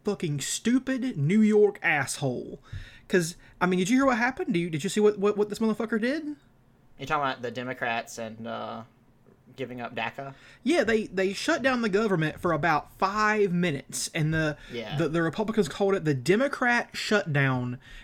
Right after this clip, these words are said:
Speaker 1: and that was all it took for Chuck Schumer's fucking dick to retract up into his fucking asshole.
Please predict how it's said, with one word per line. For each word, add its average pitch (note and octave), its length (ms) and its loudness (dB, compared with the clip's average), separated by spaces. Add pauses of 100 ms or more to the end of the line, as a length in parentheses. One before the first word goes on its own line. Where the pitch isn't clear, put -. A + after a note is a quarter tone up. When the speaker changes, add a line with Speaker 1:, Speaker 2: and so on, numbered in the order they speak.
(120)
Speaker 1:
and E3 80 2
that G#3 80 4
was G3 120 6
all A3+ 280 6
it B3 100 -2
took F#3 260 2
for D3 140 0
Chuck G3+ 360 0
Schumer's F#3+ 500 0
fucking D3+ 480 -2
dick F#3 300 4 (260)
to D#3+ 100 0
retract G3 540 0
up G3+ 140 2
into F#3 140 0
his D3+ 160 0
fucking E3+ 340 -2
asshole. D3 720 -2